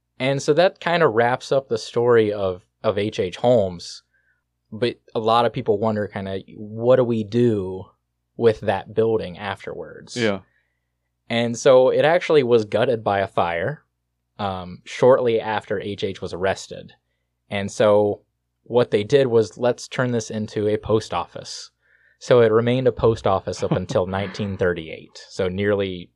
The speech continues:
Speaker 1: you know, forty years.
Speaker 2: That also feels kinda fitting.
Speaker 1: Yeah.
Speaker 2: What's worse?
Speaker 1: Right,
Speaker 2: <laughs>
Speaker 1: at this
Speaker 2: The murder castle or the post office?
Speaker 1: Right. You're
Speaker 2: <laughs>
Speaker 1: both basically,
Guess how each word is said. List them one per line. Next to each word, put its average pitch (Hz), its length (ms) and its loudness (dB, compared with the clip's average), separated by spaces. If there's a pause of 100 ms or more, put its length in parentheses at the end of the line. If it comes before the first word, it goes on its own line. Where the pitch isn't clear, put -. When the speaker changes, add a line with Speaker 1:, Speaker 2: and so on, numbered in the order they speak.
(140)
Speaker 1:
you 90 80 -14
know, 87 100 -14
forty 98 320 0
years. 80 480 -14 (100)
Speaker 2:
That 117 160 2
also 107 280 -2
feels 104 300 -8
kinda 101 240 -8
fitting. 110 340 -4 (540)
Speaker 1:
Yeah. 156 280 2 (120)
Speaker 2:
What's 160 240 0
worse? - 360 -8 (140)
Speaker 1:
Right, 175 340 8
Speaker 2:
<laughs> - 40 -4
Speaker 1:
at 165 180 4
this 185 140 4
Speaker 2:
The 180 80 2
murder 180 260 8
castle 143 380 2
or 127 80 4
the 120 80 0
post 101 280 -4
office? 113 300 2
Speaker 1:
Right. 147 340 4
You're 170 160 0
Speaker 2:
<laughs> 180 180 4
Speaker 1:
both 180 160 6 (120)
basically, 143 800 0